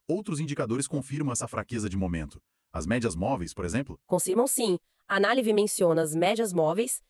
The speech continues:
Speaker 2: que são indicadores de tendência bem usados. A média móvel mais curta, a ema de oito períodos,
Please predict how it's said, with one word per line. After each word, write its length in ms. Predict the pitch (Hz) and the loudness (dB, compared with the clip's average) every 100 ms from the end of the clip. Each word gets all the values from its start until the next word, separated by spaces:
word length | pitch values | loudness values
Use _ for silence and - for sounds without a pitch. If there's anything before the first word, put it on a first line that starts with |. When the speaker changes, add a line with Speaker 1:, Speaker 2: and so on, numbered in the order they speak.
| - | -6
Speaker 2:
que 80 | - | 2
são 160 | 233 | 4
indicadores 440 | 233 - 208 214 220 | 4 2 2 2 2
de 80 | |
tendência 440 | - 220 196 208 233 | 0 2 2 2 0
bem 240 | 185 220 | 2 2
usados. 480 | 247 175 143 135 - _ _ - | 2 0 -2 -4 -10 _ _ -4
A 80 | 180 | 0
média 240 | 202 233 | 2 2
móvel 300 | 202 175 165 | 2 2 2
mais 260 | 165 226 - | 2 2 0
curta, 480 | - 233 233 - - | -2 -2 0 -2 0
a 160 | 165 | 2
ema 160 | 180 175 | 4 2
de 120 | 156 | 2
oito 200 | 165 190 | 0 0
períodos, 480 | 160 160 214 160 - | -2 0 0 -2 -6